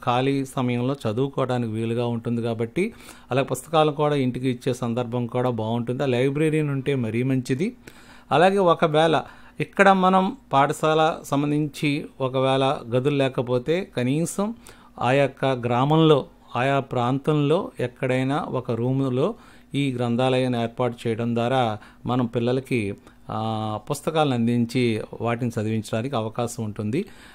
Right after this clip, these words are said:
అలాగే You Love Reading అనేది కూడా మనకి మన ఆంధ్రప్రదేశ్లో జరుగుతుంది.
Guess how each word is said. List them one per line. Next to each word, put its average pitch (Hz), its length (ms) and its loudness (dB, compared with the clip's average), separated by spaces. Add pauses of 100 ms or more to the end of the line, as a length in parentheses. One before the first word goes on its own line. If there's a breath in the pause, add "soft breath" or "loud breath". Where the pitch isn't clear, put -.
(160 loud breath)
అలాగే 151 400 2
You 143 420 2
Love 156 360 6
Reading 135 360 2
అనేది 123 280 0
కూడా 120 240 -2
మనకి 113 520 -2
మన 110 200 -4
ఆంధ్రప్రదేశ్లో 110 640 -4
జరుగుతుంది. 120 640 -4